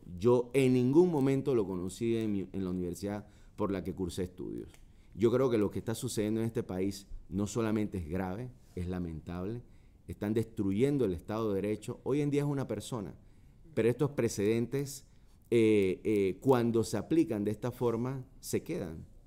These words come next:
Y de aquí en adelante puedo ser yo, puede ser el licenciado Carrillo, puede ser Jessica, cualquiera de los que estamos aquí.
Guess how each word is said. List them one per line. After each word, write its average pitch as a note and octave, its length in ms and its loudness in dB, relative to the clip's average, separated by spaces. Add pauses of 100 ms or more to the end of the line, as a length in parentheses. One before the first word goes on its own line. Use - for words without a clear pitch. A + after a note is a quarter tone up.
(240)
Y G#2 60 0
de F#2+ 80 0
aquí G#2 160 -4
en B2 80 -2
adelante A2 540 -4
puedo G#2 220 -4
ser E2+ 220 -8
yo, A2+ 300 -6 (540)
puede E2 200 -6
ser F2 120 -8
el E2+ 60 -6
licenciado E2 300 -8
Carrillo, A2+ 460 -6
puede E2+ 160 -8
ser E2+ 220 -8
Jessica, A2 420 -6
cualquiera G2+ 400 -6
de A2 60 -4
los G2+ 100 -4
que - 60 -8
estamos F#2 340 -6
aquí. - 240 -14